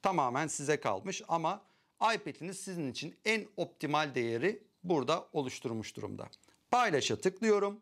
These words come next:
Paylaşa tıkladıktan sonra eğer bir Mac bilgisayarınız varsa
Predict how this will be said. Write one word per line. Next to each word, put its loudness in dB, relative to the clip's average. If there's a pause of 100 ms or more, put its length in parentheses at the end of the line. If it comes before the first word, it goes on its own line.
(280)
Paylaşa 4
tıkladıktan 0
sonra -2 (680)
eğer 2
bir 2
Mac -2
bilgisayarınız 0
varsa -2